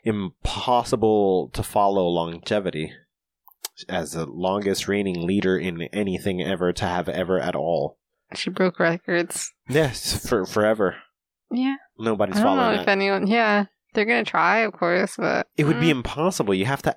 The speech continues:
Speaker 1: outlive
Speaker 2: <laughs> Yeah.
Speaker 1: while in power.
Speaker 2: Yeah.
Speaker 1: You gotta accomplish two really difficult things. Not fuck up your power for seventy years?
Speaker 2: Mm-hmm.
Speaker 1: What? That's never happened.
Speaker 2: I don't, yeah.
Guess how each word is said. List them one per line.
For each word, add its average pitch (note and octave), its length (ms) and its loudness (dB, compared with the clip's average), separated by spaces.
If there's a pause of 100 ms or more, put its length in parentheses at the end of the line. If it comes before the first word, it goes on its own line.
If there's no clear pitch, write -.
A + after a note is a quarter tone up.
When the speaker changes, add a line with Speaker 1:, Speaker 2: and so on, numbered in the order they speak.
Speaker 1:
outlive A2 1500 0 (260)
Speaker 2:
<laughs> - 280 -10
Yeah. A3+ 420 2
Speaker 1:
while A#2+ 320 4
in G2+ 140 0
power. G2+ 520 0 (240)
Speaker 2:
Yeah. F#3+ 280 0
Speaker 1:
You A#2 60 2
gotta C3 120 4
accomplish B2 440 0
two - 320 0
really F3 260 6
difficult C#3 400 2
things. E2 300 -2
Not A2 260 -2 (420)
fuck E3+ 220 0
up D#3+ 160 2
your G#2 100 2
power B2 320 2
for C3+ 160 -8
seventy A#2 560 -2
years? F#2+ 520 0 (560)
Speaker 2:
Mm-hmm. G3 420 2
Speaker 1:
What? - 600 0 (520)
That's - 320 -2 (180)
never G2 520 2
happened. F2 560 -2 (560)
Speaker 2:
I - 220 -12
don't, G#3 520 -6
yeah. F3+ 420 2